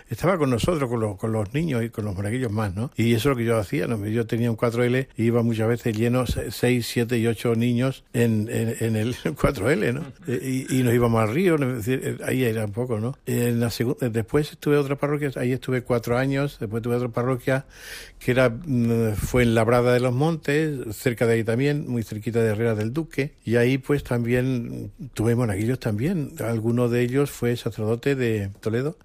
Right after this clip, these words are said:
allí también lo tuve un poquito de, en un instituto nuevo, de nueva creación, como profesor de música y de religión, contacto también con chavales jóvenes, con niños, chavales jóvenes, las catequesis, un poco, todo eso era un poquito mi vida en esas,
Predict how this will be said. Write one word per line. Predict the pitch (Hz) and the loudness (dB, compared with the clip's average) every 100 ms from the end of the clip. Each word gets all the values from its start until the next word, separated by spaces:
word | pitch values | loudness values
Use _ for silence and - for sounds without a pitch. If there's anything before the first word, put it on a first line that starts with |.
| - | -6
allí | 123 139 | 0 2
también | 127 120 117 120 113 | 2 0 -2 -4 -4
lo | 110 110 107 120 110 | -4 -4 -8 -10 -10
tuve | 120 113 | -4 -4
un | 101 | -2
poquito | 110 104 110 - 110 110 - - - - | -6 -6 -6 -2 0 -2 -8 -20 -20 -12
de, | 107 107 101 113 110 - | -4 -4 -2 -2 -2 -6
en | 113 113 | -4 -2
un | 113 | -2
instituto | - 107 - 123 | -2 -8 -4 -2
nuevo, | 117 139 127 139 175 | 2 2 2 0 -2
de | 104 110 | -4 -2
nueva | 113 113 113 | 0 -2 -2
creación, | 117 110 - 139 143 151 _ - - _ | -2 -2 0 0 -2 -8 _ -20 -20 _
como | 117 | -4
profesor | 107 110 107 | -2 -2 -2
de | 110 | 0
música | 110 117 117 113 117 | 0 -2 -4 -2 0
y | 110 | 0
de | 110 | -2
religión, | 110 101 - 139 143 151 | -2 -6 -2 -2 -2 -8
contacto | - 120 117 113 110 | -2 0 2 0 0
también | 104 107 | 0 -2
con | 107 101 | -4 -6
chavales | 98 98 101 98 | -4 -4 -4 -4
jóvenes, | 135 131 123 127 | -2 0 -2 -4
con | - 101 95 | -6 -8 -8
niños, | 107 104 110 147 120 127 | -8 -4 -2 0 0 -4
chavales | - 92 104 95 | -6 -6 -6 -6
jóvenes, | 110 113 123 147 - | -6 -6 -6 -10 -6
las | 110 | -6
catequesis, | 107 101 107 131 127 - 123 123 - | -4 -4 -2 -2 -4 -4 -4 -4 -10
un | 127 | -10
poco, | - 104 | -10 -10
todo | 104 151 135 | -4 -2 -2
eso | 117 - 117 | -2 -2 -2
era | 110 | -2
un | 107 | -4
poquito | 101 98 92 104 107 | -6 -12 -12 -10 -8
mi | 101 101 | -6 -6
vida | 98 107 113 - | -4 -4 -6 -6
en | 104 95 | -8 -6
esas, | 98 - 110 | -6 -4 -6